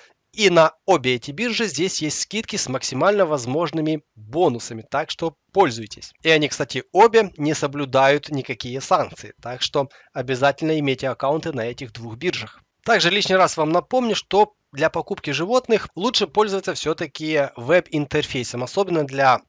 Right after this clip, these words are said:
яблочных устройств. Здесь вообще без вариантов, потому что только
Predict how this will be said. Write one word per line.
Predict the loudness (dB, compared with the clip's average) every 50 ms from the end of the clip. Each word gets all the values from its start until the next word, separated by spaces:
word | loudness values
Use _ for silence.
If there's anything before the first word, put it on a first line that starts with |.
| _ -12
яблочных | -2 2 2 2 2 2 -2 -6 -6 -8 -8 -8
устройств. | -10 -4 0 2 2 2 2 -2 -10 -14
Здесь | -8 -6 -6 -4 -4 -6
вообще | -6 -4 -6
без | -6 -6 -6
вариантов, | -6 -2 0 2 2 2 2 2 0 -2 -2 -6 -16 _ _ -16
потому | -8 -4 -4 -4 -4
что | -4 -6 -10
только | -8 _ -4 -2 -2 -2 -4 -6 -6 -6 -8